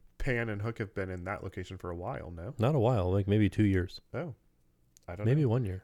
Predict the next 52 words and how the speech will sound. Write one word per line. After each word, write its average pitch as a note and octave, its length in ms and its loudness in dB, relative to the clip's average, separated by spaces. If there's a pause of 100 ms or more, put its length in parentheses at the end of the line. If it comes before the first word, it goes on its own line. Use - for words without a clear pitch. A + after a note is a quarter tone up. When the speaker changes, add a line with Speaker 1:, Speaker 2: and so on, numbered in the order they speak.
Speaker 1:
I C#3+ 100 4
Speaker 2:
Maybe G#3 100 4
Speaker 1:
really A3 180 4
Speaker 2:
two C3 60 4
Speaker 1:
like C3 160 4
Speaker 2:
years. - 60 -8
Speaker 1:
where A#2 120 2
Winnie A2 200 0
the G2+ 100 -4
Pooh G#2+ 260 -2
and F#2 280 -6
Friends F2 300 -8
are, D#2+ 140 -6
though. C#2+ 180 -8
I F#2+ 100 -6
like A2 260 -8
them F2+ 120 -6
in F2 100 -8
front F#2 200 -6
of, E2+ 140 -10
like, E2+ 180 -10 (640)
the - 80 -8
building E2+ 380 -8
that D#2+ 120 -14
they're B1+ 160 -10
in. D2 160 -12 (920)
Speaker 2:
Yeah, A2+ 140 2
'cause A2 100 6
I C3 60 8
Speaker 1:
Um, A#2+ 60 4
Speaker 2:
think D#3+ 180 2
they C#3+ 100 4
used A#2 260 4
to - 60 -4
be A2 80 6
further G2+ 340 6
back F2 320 4
and E2+ 80 -4
they E2+ 100 2
weren't F2 200 0
getting F2+ 220 0
any E2+ 160 0
love F2 280 2
'cause F2+ 140 -2
that's F2+ 200 0
where F2+ 80 4
the E2 100 0
Pooh F#2+ 600 4
meet G#2 240 2
and G2 100 -2
greet E2 260 0
was. E2 340 0